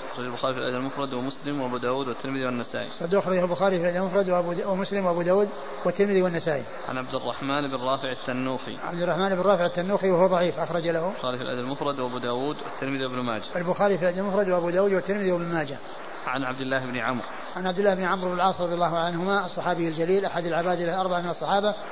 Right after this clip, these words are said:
Speaker 2: وحديثه أخرجه أصحاب الكتب الستة.
Speaker 1: قال أبو داود:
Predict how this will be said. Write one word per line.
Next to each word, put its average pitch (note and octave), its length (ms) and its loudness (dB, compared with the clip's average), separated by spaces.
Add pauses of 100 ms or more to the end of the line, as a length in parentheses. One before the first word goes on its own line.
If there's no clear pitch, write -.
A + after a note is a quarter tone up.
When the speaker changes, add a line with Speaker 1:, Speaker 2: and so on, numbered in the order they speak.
(260)
Speaker 2:
وحديثه E3+ 520 4
أخرجه E3+ 380 2
أصحاب - 240 -2
الكتب D#3+ 180 -4
الستة. D3+ 360 -6 (1200)
Speaker 1:
قال D#3+ 220 8
أبو D3 280 4
داود: C#3 420 2